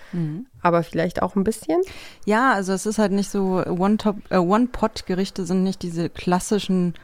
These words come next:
Speaker 1: Oma-Eintöpfe, Linsensuppe, aber Eintöpfe sind auch One-Pot-Gerichte, so kann man sagen.
Speaker 2: <laughs> Genau.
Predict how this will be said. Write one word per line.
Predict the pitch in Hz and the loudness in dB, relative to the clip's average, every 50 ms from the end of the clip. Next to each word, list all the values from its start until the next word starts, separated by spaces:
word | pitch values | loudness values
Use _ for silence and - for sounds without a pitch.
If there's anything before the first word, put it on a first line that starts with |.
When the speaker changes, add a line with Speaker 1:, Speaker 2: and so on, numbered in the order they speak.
| - - - | -18 -6 -2
Speaker 1:
Oma-Eintöpfe, | - 226 226 196 170 156 - - - 160 160 160 160 160 156 - - - - 175 - - - - 190 196 | 0 2 4 4 4 2 0 0 0 2 2 2 2 0 -2 -4 -8 -4 -4 -4 -4 -4 -4 -2 0 0
Linsensuppe, | 196 190 170 190 214 208 175 180 170 147 143 - 165 - - - 175 208 226 - - | 2 2 2 2 2 2 2 0 0 0 -2 -4 -6 -6 -6 -6 -4 -4 -6 -4 -2
aber | - 160 180 214 214 247 240 240 240 240 240 240 - - | 2 2 2 2 4 2 2 4 4 2 2 0 0 0
Eintöpfe | - 196 - - 220 202 - 226 202 | 0 0 0 0 -2 0 0 0 2
sind | 170 170 226 262 320 320 - - - | 2 2 2 2 2 2 0 0 2
auch | 233 277 269 - - | 2 2 2 0 -2
One-Pot-Gerichte, | - 190 214 240 240 240 233 - - 190 175 170 - - - - - 175 160 196 175 - - - 160 156 151 151 | 0 2 4 4 4 2 2 0 0 0 0 0 -2 -8 -10 -6 -2 2 2 4 2 2 0 0 2 2 2 2
so | 156 175 226 240 240 | 0 2 2 2 4
kann | - 226 214 | 4 4 4
man | 196 196 208 208 196 | 4 4 4 2 2
sagen. | 185 190 185 190 208 226 226 214 | 4 4 4 4 6 4 4 4
Speaker 2:
<laughs> | 220 202 202 262 | 4 2 2 2
Genau. | 214 170 170 160 151 170 170 | 0 0 0 0 0 -2 -4